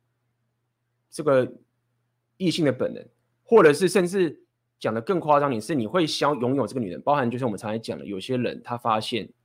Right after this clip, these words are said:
他自己老婆的小孩不是自己的时候，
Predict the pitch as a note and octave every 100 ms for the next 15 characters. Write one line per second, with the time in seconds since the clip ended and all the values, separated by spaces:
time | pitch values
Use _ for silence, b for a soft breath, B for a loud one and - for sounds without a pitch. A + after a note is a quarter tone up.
0 | _ _ B2 C3 - F#2 - F2 F2+ F#2
1 | - - - - _ _ _ _ _ _
2 | _ _ _ _ _ _ - A#2+ D#2+ F#2+
3 | - F#2+ B1 - F#2 G#2 G#2+ -